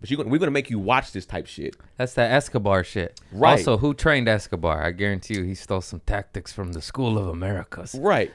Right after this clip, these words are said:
Speaker 2: Look
Speaker 1: So when,
Speaker 2: that one up.
Speaker 1: so when
Speaker 2: You're
Speaker 1: you go
Speaker 2: welcome.
Speaker 1: down, when you go down that rabbit hole, or when somebody does that to you, let's say you had a family, you had a daughter, you, you're not, you're gonna be like, "Well, fuck it, I gotta just eat this. I gotta just, I gotta sell my people out.
Speaker 2: Yeah,
Speaker 1: They're gonna
Speaker 2: just,
Speaker 1: kill my daughter
Speaker 2: it's
Speaker 1: or
Speaker 2: just
Speaker 1: my,
Speaker 2: like,
Speaker 1: my
Speaker 2: do
Speaker 1: son."
Speaker 2: I, do I want death or a bag of money?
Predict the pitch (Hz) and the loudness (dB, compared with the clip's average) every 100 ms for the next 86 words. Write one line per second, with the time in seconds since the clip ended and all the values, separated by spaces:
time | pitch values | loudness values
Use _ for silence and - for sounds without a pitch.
0 | - 110 160 - 110 98 80 76 - 156 | -4 0 2 2 2 -2 -6 -8 -8 2
1 | 170 165 - - 185 175 165 139 156 190 | 4 6 6 6 4 2 0 -2 -2 4
2 | 180 170 151 147 185 170 151 139 131 135 | 4 4 2 4 2 2 2 4 4 2
3 | 170 160 110 143 147 117 123 123 147 143 | -2 -2 0 0 0 -4 -4 -4 -4 -6
4 | 143 131 101 131 147 120 127 101 104 143 | -4 -4 -2 0 0 0 -2 -2 -2 0
5 | 107 98 - _ _ - 139 156 202 190 | 0 -4 -8 _ _ -4 -2 0 0 0
6 | 160 190 147 123 98 98 - 226 90 135 | -2 -2 0 0 0 -2 -6 -8 -6 -4
7 | 117 101 95 - - - - - - - | -2 -4 -8 -6 -8 -8 -14 -16 -20 -10
8 | 113 123 107 101 90 - - 131 104 - | -4 -2 -2 -6 -10 -8 -4 -2 -2 -2
9 | 117 113 - 190 - 107 143 190 113 131 | -2 -2 -4 -4 -2 0 4 4 6 2
10 | 139 123 98 107 190 277 113 113 120 110 | 2 2 2 4 2 2 0 2 2 2
11 | 101 104 98 95 120 113 117 - 104 110 | 4 4 4 4 6 8 6 4 0 4
12 | 110 117 110 101 87 117 170 185 131 101 | 6 6 4 2 4 4 4 4 4 4
13 | 90 95 - 113 127 113 95 104 104 80 | 2 -6 2 4 4 2 0 2 2 0